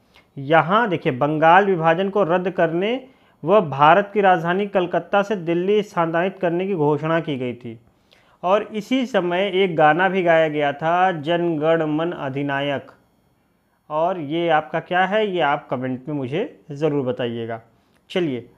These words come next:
अगला क्वेश्चन देख लेते हैं। अगला क्वेश्चन जो है आपका है,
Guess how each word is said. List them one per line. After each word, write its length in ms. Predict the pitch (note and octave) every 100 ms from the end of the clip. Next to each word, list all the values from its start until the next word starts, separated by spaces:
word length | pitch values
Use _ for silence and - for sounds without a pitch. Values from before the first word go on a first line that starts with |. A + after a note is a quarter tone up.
| _ -
अगला 240 | D3 F3
क्वेश्चन 360 | F3 D#3+ F3 D#3+
देख 180 | E3
लेते 260 | E3 D#3+ E3
हैं। 280 | F3+ B3 - _ _ _ _ _ _ _ _ _ _ -
अगला 240 | F#3+ B3+
क्वेश्चन 400 | B3+ F#3+ - F3
जो 80 | D#3+
है 140 | C#3+
आपका 640 | C3+ C3 - F3 A#3+ - _ -
है, 280 | D3+ G#3+